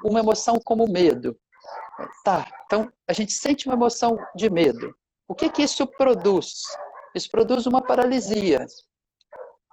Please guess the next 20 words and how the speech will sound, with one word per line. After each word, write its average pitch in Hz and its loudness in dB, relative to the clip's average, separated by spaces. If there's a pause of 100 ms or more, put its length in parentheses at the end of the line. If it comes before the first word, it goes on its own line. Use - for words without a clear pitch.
(800)
em 208 4
vários 208 2
níveis. 165 -4 (500)
Então, 220 0
do 226 0
ponto 254 0
de 226 -4
vista 220 -2
emocional, 190 0 (240)
a - -4
gente 202 -6
pode 208 2
ficar 214 0
centrado 226 -2 (280)
e 220 -2 (260)
fixado 240 -2 (100)
naquela 196 0
emoção 202 -2
do 220 0
medo. 165 0